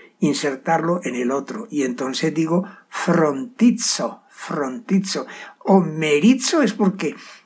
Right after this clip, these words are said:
yo asumo la personalidad de Homero y al, al expresarlo y al comunicárselo a otro, como que le paso algo y lo convierto de alguna manera, le genero un espíritu creador.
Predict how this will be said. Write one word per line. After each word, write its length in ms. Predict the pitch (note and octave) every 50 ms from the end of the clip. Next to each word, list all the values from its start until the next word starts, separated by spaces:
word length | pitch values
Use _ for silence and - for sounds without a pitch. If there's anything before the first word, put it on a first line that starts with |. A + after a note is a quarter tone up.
| -
yo 380 | - - - E3 F#3 G#3+ A3 G#3+ -
asumo 540 | - - - - - - C4+ C4 A#3 F3 D3+
la 160 | C#3 C3+ -
personalidad 680 | C#3 C3+ C3 - - B2+ B2 C3 C3 C3 C#3 C#3 D3 D3+
de 100 | E3+ F3+
Homero 340 | F#3 F3+ D#3+ D#3+ F3+ G#3 G#3 - - - _ _ _ _
y 80 | G3+
al, 280 | D3+ D3+ D3 D#3+ F#3+ - _ _ _ _
al 160 | E3+ D3 C#3+
expresarlo 720 | C#3+ - - - - D#3 C#3+ - - G#3+ G#3 F#3 E3+ D3
y 80 | C#3+ C#3
al 160 | C3+ B2+ -
comunicárselo 800 | - D3 C3 C3 B2+ B2+ B2 - - F3 F3+ - A3 G#3 F#3 F#3
a 100 | F3+ E3
otro, 320 | D3+ D3+ - F3 G3+ G3+ G3+ - - - - _
como 300 | _ - E3 D3+ D3 C3+
que 240 | - D3+ D3+ F3 G#3+ -
le 200 | F3+ D#3+ D3+ D3
paso 680 | - - D#3+ F3 E3+ - - - G#3+ G#3+ G#3 G#3+ - _
algo 640 | - F3+ G3 G3 F#3+ F#3 F3+ F3 F3 G#3+ A#3 A3 - - - - _ _ _ _
y 100 | - G3
lo 220 | F#3 F3+ E3+ F3 -
convierto 680 | E3+ D#3 D3+ D3 D3 F3 G3 F#3+ F#3+ F#3+ F#3+ G3+ G3+
de 120 | F#3 D#3+ C#3
alguna 340 | C#3+ C3+ C#3 D#3+ E3+ F3 E3
manera, 260 | D3+ D#3 D3+ D#3 D#3+
le 120 | E3 D3+
genero 480 | - - - D3+ D3 D3+ E3 F3+ F#3+ G3
un 160 | G3 G3+ G#3
espíritu 600 | F#3+ F#3 - - - F#3+ F3+ F#3 F#3 - D3+ -
creador. 760 | - - C#3 C3+ A#2 A#2 A#2+ A#2+ C3+ D#3+ F3 C#3 A3+ - -